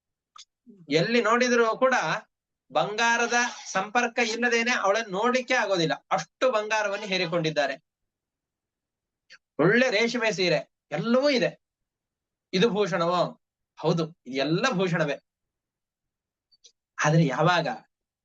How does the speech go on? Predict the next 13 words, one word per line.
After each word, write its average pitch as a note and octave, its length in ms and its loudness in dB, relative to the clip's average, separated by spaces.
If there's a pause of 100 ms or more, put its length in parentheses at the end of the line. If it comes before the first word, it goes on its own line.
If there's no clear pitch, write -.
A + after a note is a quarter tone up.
(3000)
ಆ D#3 200 2
ಸ್-, - 220 -8 (260)
ಸ್ವಭಾವದಲ್ಲಿ B3+ 960 0
ಕೆಲವೊಂದಿಷ್ಟು, A#3 920 0 (560)
ಆ, B3 260 -4
ಭೂಷಣಗಳನ್ನು G3+ 720 2
ಹೇಳಿದ್ದಾರೆ. D#3+ 440 0 (140)
ಆ E3+ 120 2
ಭೂಷಣಗಳ B3 720 4
ಜೊತೆಯಲ್ಲಿ C4+ 500 0
ಇದು B3 100 0
ಇತ್ತು A#3+ 340 2
ಅಂತಂದ್ರೆ E3+ 720 -2